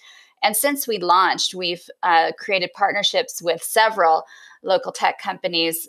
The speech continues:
well, a-, and national technology companies to be able to help them diversify their talent pool by really tapping into these, uh, these wonderful, uh, abilities that people with autism have.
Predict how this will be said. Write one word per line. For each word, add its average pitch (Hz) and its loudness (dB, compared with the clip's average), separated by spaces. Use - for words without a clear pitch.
well, 185 4
a-, 185 2
and 175 2
national 165 2
technology 160 -2
companies 160 -6
to 208 -14
be 208 4
able 208 4
to 196 4
help 208 2
them 190 0
diversify 175 0
their 175 0
talent 214 -2
pool 165 2
by 175 4
really 185 2
tapping 185 -2
into 185 -2
these, 165 -6
uh, 165 4
these 175 -6
wonderful, 196 0
uh, - -16
abilities 185 2
that 170 -4
people 180 -2
with 165 0
autism 160 0
have. 151 -4